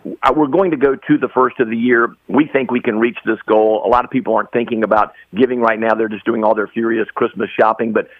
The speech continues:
maybe pause for a second, listeners, and say, "Maybe this year I don't need to give a gift to somebody who doesn't really need anything else. I could give a gift to feed hungry kids in the name of that person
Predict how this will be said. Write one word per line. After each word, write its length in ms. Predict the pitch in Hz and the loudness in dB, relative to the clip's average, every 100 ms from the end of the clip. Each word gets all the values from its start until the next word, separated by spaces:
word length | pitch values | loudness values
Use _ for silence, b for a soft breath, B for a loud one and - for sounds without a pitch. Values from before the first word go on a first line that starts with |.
| - | -2
maybe 260 | 131 170 220 | 0 0 -2
pause 400 | - 131 147 143 | 2 4 4 0
for 100 | - | 0
a 120 | 113 - | 0 2
second, 280 | 127 110 | 0 0
listeners, 440 | 113 123 127 131 123 | -2 -2 -2 -2 -2
and 160 | 107 - | -6 0
say, 220 | 113 107 101 | 2 2 -4
"Maybe 340 | 117 131 180 190 | -4 -2 -2 0
this 240 | 180 - | -2 0
year 100 | 147 | -2
I 60 | 117 | 0
don't 180 | 131 | -2
need 140 | 123 123 | -4 -6
to 60 | |
give 200 | 98 127 | -2 -2
a 40 | 117 | -2
gift 300 | - 120 - | -2 -4 -4
to 80 | 104 | -6
somebody 460 | - 123 120 117 113 | -4 0 0 0 -2
who 60 | 107 | -2
doesn't 260 | 113 110 | -2 -2
really 220 | 95 107 95 | -4 -4 -2
need 260 | 104 156 | -2 -2
anything 440 | 135 98 - 95 98 | -2 -4 -8 -6 0
else. 240 | 101 117 - B B | 0 -2 -10 B B
I 120 | - | -2
could 200 | 104 120 | -2 0
give 160 | 120 117 | 0 0
a 40 | |
gift 260 | 104 123 - | 0 -2 -2
to 80 | 95 | -4
feed 200 | 120 117 | -4 -2
hungry 300 | 127 117 104 | -2 -2 -2
kids 260 | - 117 - | -2 -2 -2
in 160 | 139 | -2
the 80 | 143 | 0
name 560 | 151 143 180 139 87 73 - | 0 -2 -2 -4 -6 -8 -2
of 180 | 98 98 | -2 0
that 220 | - - | -2 -2
person 460 | 104 101 113 113 | -2 0 -2 -4